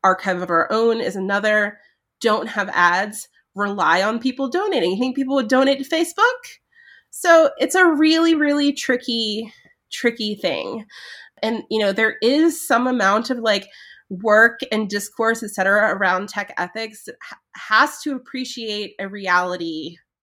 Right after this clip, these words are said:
of business models and, you know, try to think how to work, how to work within that. And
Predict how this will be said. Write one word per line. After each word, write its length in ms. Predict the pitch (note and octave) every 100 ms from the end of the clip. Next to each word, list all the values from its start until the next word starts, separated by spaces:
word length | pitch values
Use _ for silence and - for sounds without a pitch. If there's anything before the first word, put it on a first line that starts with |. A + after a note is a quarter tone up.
| _ _ _ -
of 680 | G3 F#3 F3 E3 F3 E3+ F#3 _ _ _ _ _ _ _
business 440 | - F3+ F3+ - -
models 680 | - D#2 E2 G2+ A#3 - - _ _ _ _ _ _ _
and, 260 | G3 G3+ G3 -
you 100 | G#3
know, 100 | F3+
try 240 | - A3
to 100 | A3
think 180 | G#3+ G3
how 200 | - F3+
to 160 | F3 F3
work, 400 | D#3 C#3+ _ - _ - _
how 140 | A3
to 100 | F#3+
work 260 | F3 E3 F3
within 300 | E3+ D#3 D#3+
that. 220 | C#3+ -
And 220 | F#3+ F#3+